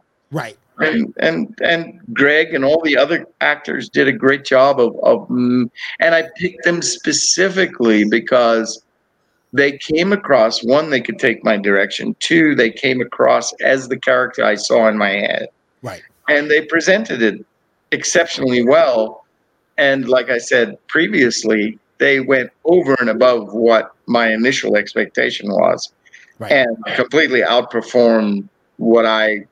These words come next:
Speaker 2: would have accepted. So I was so happy by the end of it. It was just like, wow, you know, you guys were just amazing and, and brilliant. And they really were.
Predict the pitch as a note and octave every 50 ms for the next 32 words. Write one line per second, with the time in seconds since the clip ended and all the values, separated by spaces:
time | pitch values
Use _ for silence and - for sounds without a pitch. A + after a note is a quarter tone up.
0 | _ - A#2 B2 A#2+ A2+ G#2+ F#2 - - _ _ - - B2 - - - C3 A#2+
1 | A#2 - - - - _ _ - - B2 A2+ G#2+ G#2 G2 F#2+ - _ _ - -
2 | _ _ - - D3 D3+ D3 C#3 B2 - - - C3+ B2 A#2+ A2 A#2+ A2+ A2 -
3 | A#2 A2 G2 F#2 A2 G#2+ G#2 G#2 G2+ G#2 A2 A2 G#2 G2 G2+ G2 F#2+ - - A2+
4 | G#2+ G#2+ G#2+ G2+ G2 G#2 - - - G#2+ G#2 G2+ G2 - - A2 A2 G#2 G#2 G#2
5 | G2 F#2+ - - _ - - G#2+ G#2 G#2 G#2 G#2 G#2 G2 A2 G2+ G2+ G2 F#2+ -
6 | - G#2+ - - - - - _ _ _ _ _ _ _ _ _ _ _ _ _
7 | - C3+ B2+ A#2+ A#2 A2+ A#2 A#2+ A#2+ A#2+ A#2 G#2 G2+ G2+ G2+ - F#2 G2+ G#2+ G#2+
8 | G#2 G#2 A2+ A2+ A2 G2 G#2 A2+ A#2+ C#3+ D#3 - - - _ - _ _ - -
9 | B2 A#2+ B2+ B2 A#2+ B2+ C3+ C#3 C3+ B2 A#2 A#2+ C3+ - - -